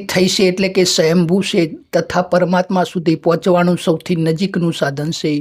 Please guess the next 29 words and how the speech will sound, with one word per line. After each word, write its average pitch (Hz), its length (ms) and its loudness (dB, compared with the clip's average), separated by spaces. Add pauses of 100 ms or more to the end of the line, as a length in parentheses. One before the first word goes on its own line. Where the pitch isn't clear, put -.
(380)
બીજું, 196 320 2
બધા 180 380 2
જ 208 120 2
શબ્દો 180 380 2
આહત 190 420 0
એટલે 180 220 0
કે 175 200 0
ઘર્ષણથી 185 640 0
ઉત્પન્ન 180 400 0
થાય 170 260 0
છે, 165 120 0
જ્યારે 160 360 2
ઓમકાર 165 440 0 (440)
અનાહત 196 520 2 (240)
એટલે 190 220 0
કે 185 160 0
આહત 180 360 0
વિનાનો 185 540 2
અને 185 220 2
તેથી 185 360 -2
તેને 190 160 4
શબ્દ 185 440 2
બ્રહ્મ 175 280 4 (240)
એટલે 196 180 0
કે 170 140 0
બ્રહ્મ 160 340 2
સ્વરૂપ 170 460 -2
કહે 151 140 0
છે. 151 200 -4